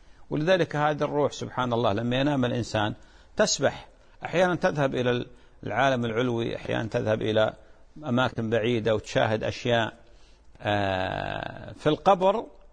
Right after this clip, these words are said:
الأصل أن العذاب والنعيم على الروح، لكن البدن تبع، يعني هو، هو يتبع الروح، يتبع الروح.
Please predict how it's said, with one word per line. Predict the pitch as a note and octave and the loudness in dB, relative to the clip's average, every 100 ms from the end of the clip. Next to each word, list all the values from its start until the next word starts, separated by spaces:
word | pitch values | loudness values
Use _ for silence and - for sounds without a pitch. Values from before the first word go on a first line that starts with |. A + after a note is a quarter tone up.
| - - - - - | -20 -20 -20 -14 -6
الأصل | A#2+ B2+ G3+ - E3+ C#3 - | -4 0 -2 2 2 2 0
أن | B2+ B2+ A#2 A2 - - - - - | 0 0 2 0 -2 -10 -20 -10 -4
العذاب | G#2+ D3 F#3+ D#3 | 2 4 4 4
والنعيم | D3+ D#3 E3+ F#3 | 2 2 0 0
على | C#3+ C#3 | 4 4
الروح، | A2+ G2+ - | 2 -4 -6
لكن | A#2 C#3 - D3+ C#3+ | -2 -2 -2 -2 0
البدن | C3+ F3+ E3+ C3+ | 0 0 0 -2
تبع، | C#3 G#2 E2+ - - - - - - | 0 0 -2 -8 -20 -20 -20 -20 -16
يعني | C3 G2 A#2 A2 | -8 -4 -2 0
هو، | A#2+ B2+ | 0 0
هو | A#2 B2 | 2 2
يتبع | B2+ - B2 A#2+ | 2 2 0 0
الروح، | A#2 A2+ F#2+ - - - - _ - | 0 -2 -6 -10 -20 -20 -20 _ -2
يتبع | C3 - C#3+ C#3 | -2 0 0 2
الروح. | A2+ G#2 | 0 -4